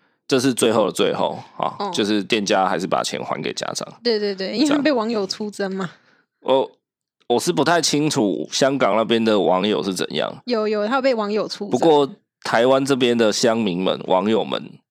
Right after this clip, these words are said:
Speaker 1: 就是还是看得到两派的理论的人马都有。
Speaker 2: 嗯。
Speaker 1: 哎呀，两派就是
Speaker 2: 支持派跟
Speaker 1: 支持小孩没有错，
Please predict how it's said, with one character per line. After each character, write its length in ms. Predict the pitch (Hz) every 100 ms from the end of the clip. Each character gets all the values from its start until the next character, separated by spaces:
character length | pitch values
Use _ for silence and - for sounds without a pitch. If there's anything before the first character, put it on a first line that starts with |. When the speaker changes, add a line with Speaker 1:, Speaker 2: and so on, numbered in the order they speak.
| _ -
Speaker 1:
就 120 | 117
是 380 | 101 110 95 - - _ _
还 160 | - 117
是 100 | 175
看 220 | - 147
得 80 | 107
到 180 | 127
两 240 | 95 60 64
派 300 | - 113 92 - - _ _ _ _
的 120 | - 87
理 260 | 98 73
论 320 | 87 117 95
的 120 | - 101
人 140 | 65
马 280 | 85 92 -
都 220 | - 64
有。 240 | - - -
Speaker 2:
嗯。 360 | 247 208 190 190 _
Speaker 1:
哎 100 | -
呀， 240 | 50 - - _ _ _ _
两 180 | 107 95
派 220 | 92 123
就 80 | 117
是 360 | 117 117 107 - - _ _ _ _ -
Speaker 2:
支 180 | 320
持 240 | 370 262 240
派 220 | 285 254
跟 360 | 233 226 226 240 _
Speaker 1:
支 160 | - 151
持 180 | 120
小 220 | 117 117 90
孩 340 | - 80 76 - _ _ _ _ -
没 140 | 101
有 140 | 110
错， 420 | 98 117 92 -